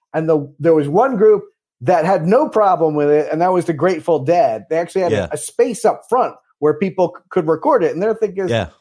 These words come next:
Speaker 1: "How does this hurt us?" It's just people listening to our music, so they're gonna come to the concert. They're gonna be part of the experience. They're gonna buy our albums. And so I don't see how, uh, ha-, having the names public, I don't see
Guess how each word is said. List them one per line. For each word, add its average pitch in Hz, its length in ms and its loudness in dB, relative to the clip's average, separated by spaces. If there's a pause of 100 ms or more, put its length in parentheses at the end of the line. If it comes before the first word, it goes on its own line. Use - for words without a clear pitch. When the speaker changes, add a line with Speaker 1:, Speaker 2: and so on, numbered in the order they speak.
Speaker 1:
"How 233 160 -2
does 320 160 -2
this 311 160 -2
hurt 262 240 0
us?" 196 440 -2 (180)
It's 175 80 -2
just 220 120 -2
people 233 300 2
listening 233 320 0
to 220 80 2
our 220 100 4
music, 220 400 -2
so 190 120 0
they're 190 100 0
gonna 190 180 -2
come 202 240 -2
to 196 80 0
the 202 80 -4
concert. 180 600 -2 (220)
They're 160 100 2
gonna 180 140 0
be 170 100 0
part 190 220 0
of 208 40 -2
the 208 80 0
experience. 185 460 -2
They're 185 100 -2
gonna 185 120 0
buy 170 180 2
our 175 100 2
albums. 156 540 0
And 151 400 -4
so 180 300 -6
I 180 80 0
don't 196 160 -4
see 180 280 -4 (200)
how, 156 600 2
uh, 147 300 -4 (100)
ha-, 147 220 -4
having 151 380 -2
the 147 80 0
names 139 260 -4
public, 127 420 -2
I 127 80 0
don't 123 220 -6
see 113 220 -8